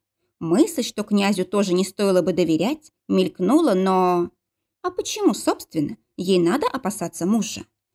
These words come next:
Большая часть ее существа противилась этой мысли, но меньшая часть. Как странно. И это ведь именно то, чего от нее добивается Маквейр.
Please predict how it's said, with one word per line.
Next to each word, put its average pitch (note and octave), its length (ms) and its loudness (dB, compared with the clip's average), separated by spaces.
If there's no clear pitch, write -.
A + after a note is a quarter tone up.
Большая G3+ 460 0
часть G3+ 380 0
ее F#3+ 180 0
существа F#3+ 680 -4
противилась F#3+ 680 -2
этой F#3+ 200 -4
мысли, - 460 -2
но F3+ 140 2
меньшая E3+ 500 2
часть. - 560 -6
Как - 120 -14
странно. - 440 -2
И G3+ 140 2
это F#3+ 200 0
ведь F#3+ 220 -2
именно F#3+ 340 2
то, C#4+ 300 0
чего G3+ 320 -2
от G#3 180 -6
нее G3 160 2
добивается F3+ 680 0
Маквейр. F3 560 -2